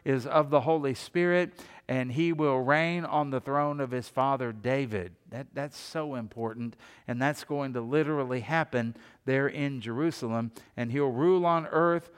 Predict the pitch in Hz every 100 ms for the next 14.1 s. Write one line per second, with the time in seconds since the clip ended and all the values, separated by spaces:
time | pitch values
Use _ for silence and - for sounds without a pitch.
0 | - - 117 135 117 107 - 170 175 160
1 | 165 160 139 143 135 147 151 151 151 135
2 | 131 120 120 110 104 - _ - 185 190
3 | - 170 147 127 147 139 - 123 - 135
4 | 135 - - _ 147 120 113 - 175 180
5 | 175 156 147 131 - 135 127 127 - -
6 | - - - - 165 180 175 156 143 170
7 | 165 143 147 143 143 135 139 143 131 -
8 | 143 143 143 135 127 - 131 127 117 -
9 | _ - 123 - 110 117 110 - 92 80
10 | 80 _ _ _ _ _ _ _ - -
11 | 117 127 175 151 156 160 160 123 135 -
12 | 147 123 - 110 107 101 - _ - _
13 | _ 135 165 156 160 139 135 160 175 -